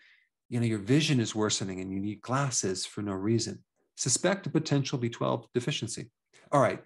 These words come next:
and the last symptom would be a fast pulse rate. Now, why would the heart start increasing its beats?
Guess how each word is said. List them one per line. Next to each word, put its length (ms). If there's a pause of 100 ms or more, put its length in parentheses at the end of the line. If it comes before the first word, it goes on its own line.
and 160
the 60
last 400
symptom 520
would 120
be 220
a 80
fast 520 (520)
pulse 400
rate. 180 (220)
Now, 100
why 160
would 160
the 60
heart 280
start 300
increasing 720
its 140
beats? 500